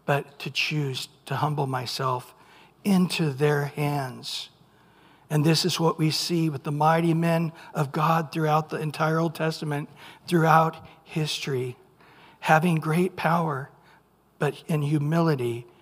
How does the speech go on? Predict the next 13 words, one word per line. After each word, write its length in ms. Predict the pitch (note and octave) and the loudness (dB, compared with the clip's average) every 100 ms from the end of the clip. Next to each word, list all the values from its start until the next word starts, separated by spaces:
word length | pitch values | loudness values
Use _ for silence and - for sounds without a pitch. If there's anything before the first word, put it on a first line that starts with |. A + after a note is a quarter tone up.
| _ _ _ | _ _ _
keeping 340 | - E3 E3 | -4 -2 2
it 160 | D3+ C#3+ | 2 2
under 240 | - C#3+ C#3+ | -2 -4 -4
constraint. 560 | D3 C#3 - C#3+ C#3+ - - - | -4 -4 -2 -2 -2 -4 -12 4
I 80 | F#3+ | 8
think 160 | G3+ | 10
a 20 | |
great 180 | G3 F#3 | 10 8
picture 280 | G3+ G3+ G3+ | 6 4 6
of 120 | F3 | 6
it 80 | F3 | 6
is 140 | E3 | 6
a, 160 | E3+ D#3 | 4 4